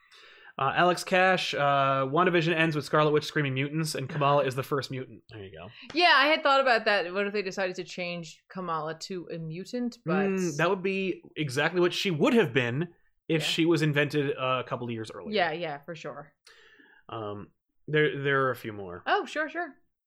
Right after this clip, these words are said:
Speaker 2: How
Speaker 1: Sorry.
Speaker 2: kind of you guys.
Speaker 1: Yeah, I know. Thank you, everybody. Accidental Madness. Sorry, I'm late. Didn't get a notification. No, no worries, man. It, th-,
Speaker 2: Hi.
Speaker 1: it'll be a repeat, but I'm glad
Speaker 2: Yeah.
Speaker 1: you're here. Uh, Tevye says, "Will we get a good Fantastic Four movie and Galactus?" I think we'll get allusions to Galactus. I think because Fantastic Four isn't even cl-,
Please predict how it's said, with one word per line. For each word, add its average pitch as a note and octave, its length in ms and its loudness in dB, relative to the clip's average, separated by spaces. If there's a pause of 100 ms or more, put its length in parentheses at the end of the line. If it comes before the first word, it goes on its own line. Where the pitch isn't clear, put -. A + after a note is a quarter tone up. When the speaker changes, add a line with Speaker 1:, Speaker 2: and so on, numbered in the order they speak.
(280)
Speaker 2:
How A#3+ 60 -10
Speaker 1:
Sorry. C3+ 260 -4
Speaker 2:
kind D#4 140 -4
of F#3 80 -6
you F3 100 -6
guys. D3 300 -6
Speaker 1:
Yeah, C#3+ 80 -2
I D3 140 0
know. E3 160 -2
Thank D3+ 240 -6
you, D#3+ 40 2
everybody. A#2+ 320 -4
Accidental D#3+ 380 0
Madness. E3+ 300 2
Sorry, E3+ 120 4
I'm C#3+ 60 2
late. D#3 140 2
Didn't C#3 160 -6
get B2+ 80 -4
a B2 40 -6
notification. C#3+ 540 -2
No, F#3+ 240 -2
no G3 80 -2
worries, D#3+ 300 2
man. D#3 260 0
It, G#3+ 80 2
th-, A#3 40 2
Speaker 2:
Hi. A#3+ 300 2
Speaker 1:
it'll A#3 200 6
be A3+ 80 6
a G3 60 6
repeat, E3 360 2
but E3 80 -2
I'm D#3 80 0
glad D3+ 160 4
Speaker 2:
Yeah. - 80 4
Speaker 1:
you're C#3 80 2
here. D#3 240 -2 (440)
Uh, C3 220 2
Tevye F#3+ 380 4
says, F3 320 2
"Will F#3+ 160 6
we A#3 100 6
get G#3 320 4
a D#3+ 240 0
good F3 240 4
Fantastic E3+ 400 2
Four D3 140 2
movie D3 240 2
and G3+ 200 6
Galactus?" A3+ 680 2 (260)
I - 80 4
think G4+ 140 6
we'll G#4+ 120 6
get D4+ 220 4
allusions G3+ 600 4
to A#3 100 2
Galactus. A3+ 520 4
I F3+ 60 4
think G3+ 160 4
because F3+ 220 2
Fantastic F#3 360 4
Four F3+ 180 6
isn't E3 140 2
even D#3 220 2
cl-, - 140 -18